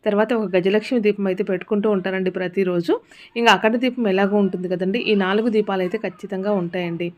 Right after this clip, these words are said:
ఇన్నే వెలిగించాలి ఇన్-, అని ఏమి లేదండి. ఈ గజలక్ష్మి దీపం నేను ఫస్ట్ నుంచి అయితే వెలిగించలేదండి. మధ్యలో నాకెందుకో గజలక్ష్మి దీపం పెట్టుకుంటే బాగుంటుంది కదా అని చెప్పేసి గజలక్ష్మి దీపం అయితే పెట్టాను. తర్వాత అఖండ దీపం కూడా పెట్టుకుంటే బాగుంటుందని చెప్పేసి అఖండ దీపం కూడా జాయిన్ చేశానన్నమాట.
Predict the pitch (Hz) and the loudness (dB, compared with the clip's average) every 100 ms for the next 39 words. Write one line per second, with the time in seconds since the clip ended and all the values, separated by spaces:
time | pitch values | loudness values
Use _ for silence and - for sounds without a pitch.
0 | _ _ _ - _ _ _ 254 262 311 | _ _ _ -20 _ _ _ 2 6 8
1 | 311 233 226 220 233 202 214 226 220 208 | 8 6 2 2 4 6 6 4 4 2
2 | - 196 202 208 208 196 190 190 202 - | 2 0 2 4 4 4 2 0 -4 -6
3 | 196 190 214 277 - 233 220 233 233 208 | -2 0 0 -2 -2 0 0 0 -2 -2
4 | 180 - 226 233 220 202 185 196 196 185 | -6 -6 -2 0 2 2 0 -2 -2 -2
5 | 180 196 277 190 160 214 233 - - - | 0 -2 -2 -4 0 0 0 -2 -16 -20
6 | - - 190 196 208 208 262 214 190 208 | -16 0 2 4 4 2 2 4 4 2
7 | 208 233 214 208 202 196 - 202 202 190 | 0 0 2 2 -2 -4 -4 -2 -2 -2
8 | 185 196 196 196 190 190 190 180 180 190 | -2 0 0 0 0 -2 -2 -2 -4 -6
9 | 185 254 196 180 202 - 208 196 196 190 | -4 -2 -2 -2 -6 -8 -6 -4 -4 -4
10 | 185 175 160 170 240 427 _ _ - _ | -4 -4 -4 -2 -2 -4 _ _ -20 _
11 | - 180 214 233 - 214 233 233 233 220 | -2 2 4 2 0 0 0 0 -2 -2
12 | 214 214 196 190 202 202 190 185 190 190 | 0 0 -2 -4 -4 -4 -4 -2 -2 -2
13 | 185 185 175 208 285 - 190 196 180 175 | -2 -2 -4 -4 -2 0 -2 -2 -4 -4
14 | 175 175 208 202 165 160 151 151 165 160 | -4 -4 0 0 0 -2 -4 -4 -8 -8
15 | 160 156 | -10 -12